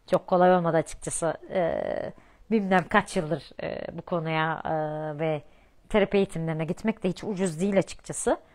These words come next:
Ee, onların da bir ederi, bedeli var. Dolayısıyla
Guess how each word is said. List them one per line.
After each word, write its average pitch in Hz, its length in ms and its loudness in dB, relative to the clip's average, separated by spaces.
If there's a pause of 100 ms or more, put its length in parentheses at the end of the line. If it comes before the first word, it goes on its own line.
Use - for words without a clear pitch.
(380)
Ee, - 540 -8
onların 240 480 0
da 220 100 0
bir 320 340 -2
ederi, 196 400 2
bedeli 254 320 6
var. 180 440 4
Dolayısıyla 240 640 4